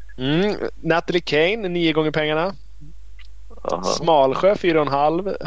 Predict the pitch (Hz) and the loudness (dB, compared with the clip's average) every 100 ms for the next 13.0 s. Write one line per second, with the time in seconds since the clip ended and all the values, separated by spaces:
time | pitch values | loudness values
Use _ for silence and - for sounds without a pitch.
0 | 156 147 139 147 147 175 - 160 139 139 | 0 2 2 2 4 4 2 2 2 2
1 | 147 135 135 151 190 123 160 139 131 123 | 0 0 -2 -2 0 2 2 2 4 6
2 | 120 120 117 117 120 117 123 117 - 107 | 6 6 6 6 6 6 6 4 4 4
3 | 120 135 120 113 120 113 113 - - - | 2 2 2 4 4 4 0 -4 -12 -12
4 | - - - - - - 107 107 113 - | -12 -12 -10 -10 -6 -2 0 0 -2 -8
5 | - - 110 107 98 - 113 - 123 - | -14 -6 -2 0 -2 -4 -6 -6 -10 -10
6 | - - 117 113 113 113 110 104 107 107 | -8 2 4 4 4 4 4 4 4 2
7 | 98 92 95 98 104 101 98 95 87 - | 0 0 -2 0 0 0 2 2 0 -2
8 | 101 92 95 90 - 95 92 90 107 - | 0 0 0 -2 0 0 2 0 -2 -10
9 | - - - - - - - - - 110 | -14 -14 -12 -12 -12 -4 -4 -4 -4 -2
10 | 101 87 - - - 107 98 143 185 190 | 0 -2 -4 -10 -8 -6 0 2 4 6
11 | 185 165 196 170 147 135 127 117 110 - | 6 6 4 2 0 -2 -2 -2 -2 -2
12 | 123 117 113 98 - - - - 107 101 | -2 -2 -2 -4 -4 -10 -8 -2 -2 -2